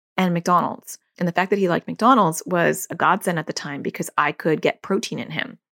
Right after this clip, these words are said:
'cause otherwise he'd be literally eating just goldfish.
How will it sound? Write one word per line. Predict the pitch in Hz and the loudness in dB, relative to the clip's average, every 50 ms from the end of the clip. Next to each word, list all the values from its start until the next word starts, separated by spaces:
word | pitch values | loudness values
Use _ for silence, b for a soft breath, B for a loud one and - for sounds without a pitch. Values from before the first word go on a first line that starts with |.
| _ _ | _ _
'cause | - - 170 - - _ | -12 -10 -10 -10 -2 _
otherwise | 170 175 175 175 175 175 | 0 2 2 2 2 0
he'd | - - 175 170 | 0 -2 -2 0
be | 160 160 | 0 -2
literally | 160 160 156 160 160 156 160 156 - - | 0 0 -2 -2 -2 -2 -4 -6 -6 -6
eating | - 165 160 151 147 151 165 - _ _ _ _ _ _ _ | -6 -4 -4 -4 -6 -8 -10 -14 _ _ _ _ _ _ _
just | - 185 - | -10 -8 0
goldfish. | - 185 180 175 - - - - - - | 2 2 2 2 0 -4 -4 -4 -4 -6